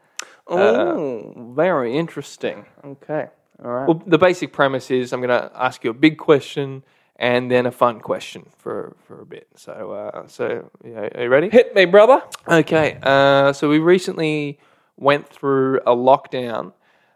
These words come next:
Speaker 1: Uh, what was your worst time during lockdown? What was, like, your lockdown low point?
Speaker 2: Oh, dude,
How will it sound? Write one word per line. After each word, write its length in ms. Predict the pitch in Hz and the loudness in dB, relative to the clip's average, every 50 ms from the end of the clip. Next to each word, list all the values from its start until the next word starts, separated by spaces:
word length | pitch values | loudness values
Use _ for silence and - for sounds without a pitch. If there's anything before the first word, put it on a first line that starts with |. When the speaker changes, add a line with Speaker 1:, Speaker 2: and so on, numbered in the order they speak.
| _ _ _ - | _ _ _ -4
Speaker 1:
Uh, 520 | 131 123 123 120 120 120 117 117 120 117 | -2 0 0 2 0 0 -2 -2 -4 -4
what 360 | 120 123 127 131 143 160 160 170 | -4 -4 0 2 2 2 2 0
was 200 | 156 139 127 139 | -2 -4 0 2
your 200 | 139 135 135 123 | 4 4 4 2
worst 840 | 117 120 120 123 123 123 127 127 127 - - - - - - _ _ _ _ _ _ _ _ _ _ _ _ _ _ _ _ _ _ - | 0 0 2 4 4 4 4 2 -2 -8 -18 -20 -20 -20 -20 _ _ _ _ _ _ _ _ _ _ _ _ _ _ _ _ _ _ -18
time 640 | - - 135 127 120 120 117 113 113 113 107 113 117 | -8 -4 0 2 2 2 2 2 0 -2 -6 -10 -12
during 320 | - - 120 117 113 113 | -8 -6 -4 -4 -4 -6
lockdown? 580 | 113 110 110 110 - - - 120 - 110 117 - | -6 -6 -6 -6 -8 -10 -10 -10 -10 -10 -8 -8
What 160 | 110 110 - | -8 -8 -8
was, 160 | - - - | -10 -14 -16
like, 280 | - - 113 117 - - | -10 -8 -8 -8 -8 -8
your 180 | 104 104 107 110 | -8 -6 -6 -8
lockdown 640 | 110 110 110 107 - _ - 110 107 101 101 101 101 | -6 -8 -8 -8 -8 _ -10 -10 -10 -10 -10 -10 -8
low 220 | 104 98 107 113 | -6 -6 -6 -6
point? 300 | - - - - - - _ | -6 -10 -18 -20 -20 -10 _
Speaker 2:
Oh, 500 | - 156 175 170 160 147 135 131 - - - _ - | 2 4 6 6 6 4 0 -4 -8 -14 -20 _ 2
dude, 420 | 156 156 151 147 143 135 120 | 6 8 8 8 8 6 2